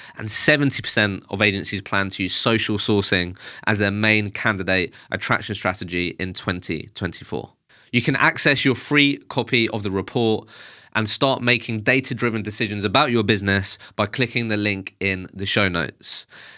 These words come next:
And whilst you're there, if you wanted to check out how Firefish could help your business grow this year, they very kindly offered a unique offer to our community, the Recruitment Mentors podcast,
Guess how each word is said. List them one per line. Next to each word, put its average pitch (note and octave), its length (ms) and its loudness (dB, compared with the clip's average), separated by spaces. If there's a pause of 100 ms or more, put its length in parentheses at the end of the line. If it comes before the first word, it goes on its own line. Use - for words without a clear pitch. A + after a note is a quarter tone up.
(140)
And A#2+ 140 2
whilst C#3 220 2
you're C#3+ 80 2
there, A#2+ 300 2
if A2 140 -6
you B2+ 60 -4
wanted B2 180 -4
to - 60 -12
check A2+ 280 -2
out G#2+ 200 2
how G2+ 140 0
Firefish A2+ 640 0
could F2+ 180 -4
help G2+ 300 -2 (200)
your C3 220 2
business A#2 320 0
grow G#2+ 220 0
this G2 240 -2
year, G2 240 2 (200)
they G#2 100 0
very B2+ 280 2
kindly A#2 320 -2
offered G2+ 460 -4
a G2+ 100 0
unique A#2+ 540 0
offer G2+ 300 0
to B2 340 0
our G#2 100 2
community, G2 640 -2
the G2 120 -6
Recruitment F#2+ 420 -6
Mentors C3+ 320 2
podcast, A2+ 600 0